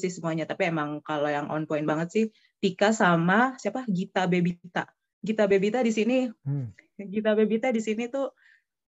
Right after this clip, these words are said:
Speaker 1: wow gitu sih. <laughs> Jadi aku sih suka sih Gita,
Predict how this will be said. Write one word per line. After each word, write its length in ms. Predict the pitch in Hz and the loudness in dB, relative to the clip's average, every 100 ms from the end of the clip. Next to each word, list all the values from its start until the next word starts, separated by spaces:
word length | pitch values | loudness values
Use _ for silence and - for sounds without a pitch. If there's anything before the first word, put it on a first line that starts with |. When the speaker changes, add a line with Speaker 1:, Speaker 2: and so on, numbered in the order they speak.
| _ - | _ -2
Speaker 1:
wow 200 | 185 180 175 | 2 4 4
gitu 220 | 185 202 | 4 4
sih. 60 | 208 | 2
<laughs> 220 | 254 226 | 2 4
Jadi 100 | 220 220 - - - - - | 2 2 -6 -18 -18 -12 -4
aku 140 | 185 214 | 0 0
sih 100 | 233 | 2
suka 220 | 240 160 | 2 2
sih 140 | 175 165 | 2 0
Gita, 260 | 170 160 | 0 0